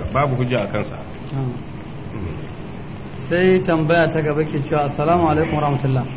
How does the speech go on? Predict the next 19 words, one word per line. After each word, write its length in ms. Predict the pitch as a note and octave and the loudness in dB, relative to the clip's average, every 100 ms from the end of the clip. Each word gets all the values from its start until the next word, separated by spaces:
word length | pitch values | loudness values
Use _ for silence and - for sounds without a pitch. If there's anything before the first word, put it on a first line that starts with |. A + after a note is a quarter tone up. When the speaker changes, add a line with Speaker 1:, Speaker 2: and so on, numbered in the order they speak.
| - - - | -10 -10 0
Speaker 2:
Malam, 320 | C#3+ F3+ E3+ | 4 6 6
wai 140 | E3 F3 | 6 6
ya 160 | G3 | 6
halasta 640 | F3+ E3 E3+ - E3+ C#3 B2+ C#3 | 6 2 0 2 2 2 0 0
zaman 260 | E3+ E3+ | 2 2
gidan 240 | E3 E3+ F3+ | 2 2 4
marayu?" 420 | D#3 C#3 D3 F#3+ - - - - - - - G3 C#3 | 4 4 4 2 0 -8 -12 -14 -14 -12 -12 -4 -2
Mutum 240 | C3 F3+ | 0 2
bai 100 | E3+ | 2
biyan 160 | D#3+ D#3+ | 4 2
kuɗin 240 | E3+ D#3+ D#3+ | 0 0 4
haya 180 | E3+ C#3+ | 6 4
kuma 220 | D#3 D#3+ | 2 4
ya 140 | F3+ | 4
halasta 480 | F3 D#3 E3 - D#3 D3 | 4 2 0 0 0 0
in 100 | E3 | -2
aka 180 | D#3 | -2
baka 280 | D3 D#3+ D#3+ | 0 0 0
mu-, 120 | C#3 | -2